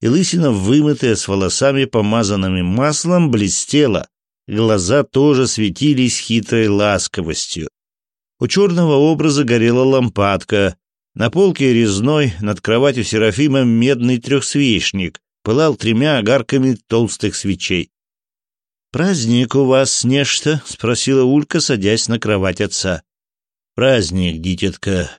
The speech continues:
новый объезд же у нас». «Кто таков? Что празднуете?» «Коломну помнишь? Ты с бабами к нему в избу ходила сатану зазывать, с нами на Москву, Архилин траву, Таисия».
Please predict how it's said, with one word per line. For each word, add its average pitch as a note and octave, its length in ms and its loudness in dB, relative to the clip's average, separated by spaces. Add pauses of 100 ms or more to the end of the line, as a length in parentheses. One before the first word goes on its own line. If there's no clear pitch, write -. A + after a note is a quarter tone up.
(180)
новый C3+ 500 2
объезд B2 380 0
же E2+ 160 -4
у E2 60 -2
нас». D#2 400 -8 (560)
«Кто A3+ 240 -2
таков? - 460 -2 (120)
Что G3 320 -2
празднуете?» A#2+ 800 0 (720)
«Коломну A#2 540 2
помнишь? A2+ 600 0 (360)
Ты B2 260 0
с F2+ 100 -6
бабами A2 540 0
к - 180 -14
нему A2 440 0 (100)
в C3+ 120 0
избу G2+ 280 0
ходила G2+ 540 0 (220)
сатану C#3 500 0
зазывать, G2+ 640 0 (160)
с - 160 -10
нами G2+ 340 0
на G#2+ 100 -2
Москву, G2+ 540 -4 (200)
Архилин A2 480 -2
траву, A#2 420 -2 (180)
Таисия». F#2 600 -4